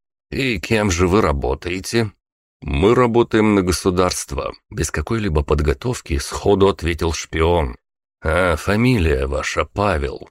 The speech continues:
Отец слегка прищурился, всматриваясь в лицо моего компаньона. «Трубецкой». «О, о, какая фамилия!» Отец немного повеселел. «Но про работу на государство вы ведь это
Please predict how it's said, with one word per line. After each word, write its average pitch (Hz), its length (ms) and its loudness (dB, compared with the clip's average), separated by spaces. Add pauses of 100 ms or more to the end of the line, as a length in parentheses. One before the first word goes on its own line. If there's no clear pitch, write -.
(160)
Отец - 340 -4
слегка - 400 -6
прищурился, 76 840 -4
всматриваясь 95 760 0
в 80 80 -2
лицо 90 340 0
моего 90 420 2
компаньона. 87 1200 0 (400)
«Трубецкой». 76 1080 0 (400)
«О, 104 840 2
о, 73 520 0
какая 101 580 0
фамилия!» 113 760 0 (160)
Отец - 520 -6
немного 120 380 2
повеселел. 113 800 0 (200)
«Но 117 360 0
про 85 220 0
работу 82 440 0
на 76 140 0
государство 80 1040 -2
вы 76 240 2
ведь 87 260 -4
это - 200 -12